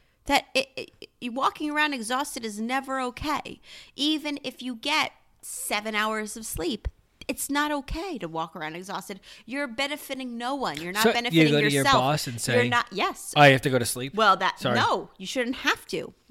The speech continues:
Speaker 1: Your company should already have it set up for you. All right, uh, this is, I'll get into this.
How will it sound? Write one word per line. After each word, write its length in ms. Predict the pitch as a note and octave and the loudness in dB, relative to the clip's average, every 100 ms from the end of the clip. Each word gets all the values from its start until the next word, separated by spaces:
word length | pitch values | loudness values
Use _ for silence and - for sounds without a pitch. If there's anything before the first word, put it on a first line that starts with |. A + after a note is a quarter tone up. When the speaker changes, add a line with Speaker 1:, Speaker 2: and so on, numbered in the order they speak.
| G#3 | -12
Speaker 1:
Your 100 | G3+ | -10
company 600 | G3 - - - A#3 F3 F#3 | -8 -4 -4 -2 -4 -4 -4
should 180 | B3+ - | -8 -2
already 260 | G#3 G3+ G3+ | 0 0 -2
have 200 | F#3+ E3+ | -6 -10
it 80 | F3 | -10
set 220 | - G#3 | -8 -6
up 200 | F#4 - | -6 -8
for 100 | F#3 | -8
you. 160 | E3 - - | -6 -6 -4
All 60 | |
right, 120 | C#4 - | -4 -4
uh, 120 | F3 - | -8 -8
this 180 | F#3 F#3+ | -14 -20
is, 120 | - - | -20 -14
I'll 120 | F3+ | -14
get 140 | F3 F3 | -12 -14
into 200 | F3 A3+ | -14 -10
this. 380 | G4 - - | -10 -10 -16